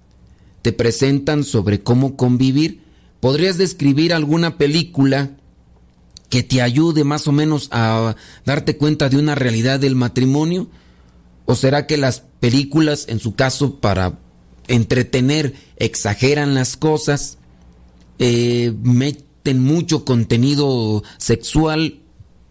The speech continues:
o incluso, mm, generalizan diciendo sobre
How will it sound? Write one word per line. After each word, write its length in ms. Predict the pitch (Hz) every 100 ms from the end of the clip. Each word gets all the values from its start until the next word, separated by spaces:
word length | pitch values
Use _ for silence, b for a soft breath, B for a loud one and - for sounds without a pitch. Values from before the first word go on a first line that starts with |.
| _ _ _ - _ _ _ - -
o 480 | 127 123 120 117
incluso, 920 | 123 120 143 147 147 147 135 127 120 120
mm, 320 | - 123 120 123 -
generalizan 960 | - 135 131 131 135 156 151 160 151
diciendo 540 | 131 113 139 139 139 135
sobre 400 | - 117 117